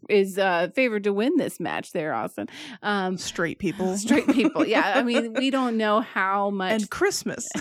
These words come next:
Speaker 1: <laughs> Always.
Speaker 2: <laughs>
Speaker 1: And love, but only, well, this time it's not only gonna be
Speaker 2: Maybe, yeah.
Speaker 1: heterosexual love. So, um, we're gonna see these gay couple, but the question is, how much do we see them? How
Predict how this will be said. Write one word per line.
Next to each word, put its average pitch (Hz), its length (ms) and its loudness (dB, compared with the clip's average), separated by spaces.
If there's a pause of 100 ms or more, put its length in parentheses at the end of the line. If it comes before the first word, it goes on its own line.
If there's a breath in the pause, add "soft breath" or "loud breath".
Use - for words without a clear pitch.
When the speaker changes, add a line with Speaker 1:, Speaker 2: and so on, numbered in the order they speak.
(120)
Speaker 1:
<laughs> - 480 -4
Always. 196 500 2 (140)
Speaker 2:
<laughs> - 340 -6
Speaker 1:
And 359 280 2
love, 196 500 2
but 220 160 0
only, 196 720 -2
well, 170 440 -4
this 247 220 -4
time 202 220 -4
it's 202 160 -10
not 254 220 -4
only 180 260 -4
gonna 160 200 -4
be 226 180 4
Speaker 2:
Maybe, - 40 -4
yeah. 175 160 -4
Speaker 1:
heterosexual 151 560 -4
love. 101 220 -6
So, 180 320 -2 (440 loud breath)
um, 190 380 0
we're 208 140 -2
gonna 240 240 0
see 240 240 -2
these 220 220 -2
gay 214 180 -2
couple, 202 280 -2
but 175 160 -2
the 190 80 -2
question 190 320 -4
is, 180 200 -6
how 208 240 -4
much - 640 -8
do 180 100 -2
we 165 100 0
see 170 180 -4
them? 165 180 -2
How 170 180 -2